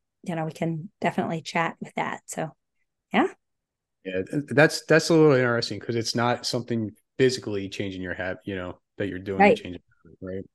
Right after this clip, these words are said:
Speaker 1: Right.
Speaker 2: So I, it's, you kind of flip flop it, you know, <laughs> so it, it's different. It's totally
Speaker 1: Right.
Speaker 2: different. Uh,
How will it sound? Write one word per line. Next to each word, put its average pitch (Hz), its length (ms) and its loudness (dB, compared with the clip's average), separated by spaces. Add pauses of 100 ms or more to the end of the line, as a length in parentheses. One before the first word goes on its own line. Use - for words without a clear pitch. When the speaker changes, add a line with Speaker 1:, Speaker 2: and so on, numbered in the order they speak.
(100)
Speaker 1:
Right. 175 160 -2 (420)
Speaker 2:
So 95 340 -6
I, 131 240 2 (640)
it's, - 260 -4
you 147 120 -4
kind 156 160 2
of 143 100 2
flip 175 200 6
flop 107 300 2
it, 95 180 -8
you 110 140 -2
know, 131 40 2
<laughs> - 400 10
so 453 100 6 (120)
it, - 200 6
it's 151 140 -2
different. 165 400 4 (360)
It's - 120 -6
totally 277 240 12
Speaker 1:
Right. 120 60 10
Speaker 2:
different. 101 360 0 (180)
Uh, 110 340 2